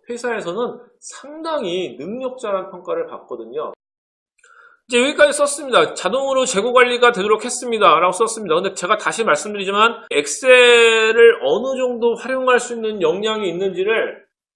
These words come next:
어, 따라서 요 부분 문제는 요 그 문장을 좀 더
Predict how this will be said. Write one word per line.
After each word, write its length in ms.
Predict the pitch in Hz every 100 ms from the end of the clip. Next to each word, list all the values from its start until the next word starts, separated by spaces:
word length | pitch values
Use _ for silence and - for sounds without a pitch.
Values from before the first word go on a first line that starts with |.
| _ _
어, 480 | 139 139 143 - _
따라서 400 | 247 247 220 220
요 340 | - - 165
부분 200 | 208 220
문제는 300 | 208 190 202 220 170 - _ _ 165
요 680 | 233 240 240 240 220 - _ _
그 440 | - 147 147 143 143
문장을 840 | 139 190 208 208 226 190 110 - _
좀 240 | - 190 208
더 420 | 240 254 -